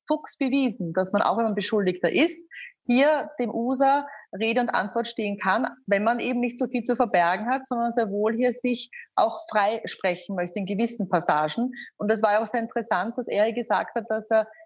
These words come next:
in Glücksspielbelangen nicht so, wie es eigentlich seiner Aufgabe im Ministerium entsprochen hätte, er nicht eingebunden war. Das bringt mich zum Punkt vom Kollegen Fürlinger. Natürlich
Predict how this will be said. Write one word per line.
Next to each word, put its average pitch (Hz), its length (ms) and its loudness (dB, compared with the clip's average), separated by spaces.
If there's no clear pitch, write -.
in 233 200 -2
Glücksspielbelangen 226 880 2
nicht 254 260 -4
so, 220 260 -2
wie 226 100 0
es 220 100 0
eigentlich 214 600 0
seiner 196 360 2
Aufgabe 208 600 2
im 214 360 -6
Ministerium 202 500 0
entsprochen 190 520 -2
hätte, 208 380 0
er 202 240 4
nicht 226 200 -6
eingebunden 160 680 -4
war. 139 280 -4
Das 214 160 -6
bringt 226 160 0
mich 240 140 -2
zum 233 180 -2
Punkt 247 240 0
vom 233 140 0
Kollegen 214 340 0
Fürlinger. 247 560 2
Natürlich 262 720 2